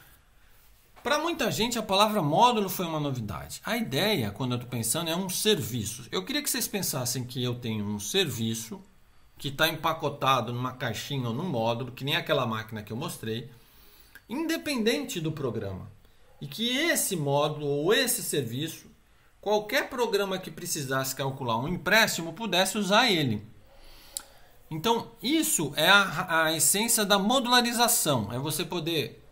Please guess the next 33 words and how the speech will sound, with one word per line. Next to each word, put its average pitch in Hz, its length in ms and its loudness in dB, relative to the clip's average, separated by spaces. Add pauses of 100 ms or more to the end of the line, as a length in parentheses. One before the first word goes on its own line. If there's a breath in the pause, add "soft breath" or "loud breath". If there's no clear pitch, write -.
(220)
cortar, 190 800 2
construir 180 500 -4
lá 180 300 0
um, 143 160 -4
um, 117 460 -8
um, 117 320 -8
um 120 60 -4
bloco 110 340 -4
de 160 80 -8
software 147 540 0 (420 loud breath)
que - 100 -8
pode 190 320 2
ser 175 200 4
reusado, 147 760 2
inclusive, 160 680 -2 (440 loud breath)
e - 60 -14
que 214 300 -6 (300)
pode 196 220 2
servir 214 260 -2
também 208 320 -2
pra 208 140 -4
você 202 260 -4
dividir 185 520 -4
o 175 60 -2
seu 180 240 -6
problema 156 640 0 (340 loud breath)
em 170 100 -6
partes 143 460 4
que 151 120 -8
você 135 260 -4
gerencia 139 840 -2 (280 loud breath)
e 120 80 -8
trabalha. 113 480 -2